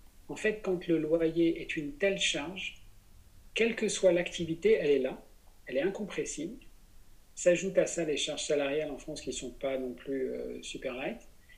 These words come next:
Et donc, ça, ça rend très, très compliqué. Et là, aujourd'hui, ce qui se passe, c'est ça, c'est qu'aujourd'hui,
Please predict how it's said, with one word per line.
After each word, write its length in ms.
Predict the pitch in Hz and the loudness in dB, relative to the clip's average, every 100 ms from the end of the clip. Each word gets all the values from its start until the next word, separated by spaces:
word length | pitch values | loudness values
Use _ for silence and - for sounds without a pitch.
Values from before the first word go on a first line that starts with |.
| - | -8
Et 80 | 151 | -4
donc, 240 | 143 208 - | -2 -2 -2
ça, 220 | - 147 | -2 -2
ça 220 | - 143 | -2 -4
rend 160 | 156 170 | -2 -4
très, 180 | - 233 | -6 -10
très 200 | 226 165 | -4 -2
compliqué. 640 | 165 160 - 143 170 226 - - - - - - | -2 -4 -6 -2 0 0 -6 -20 -20 -20 -20 -6
Et 60 | 151 | 2
là, 140 | 170 | 6
aujourd'hui, 320 | 196 170 170 | 6 4 0
ce 100 | 180 | -4
qui 120 | - 151 | -8 -8
se 80 | |
passe, 180 | - 151 | -6 -6
c'est 120 | 190 | -6
ça, 160 | 190 254 | -6 -8
c'est 160 | - 147 | -8 -8
qu'aujourd'hui, 800 | - 139 135 135 135 170 240 | -2 -2 0 0 -2 -2 -4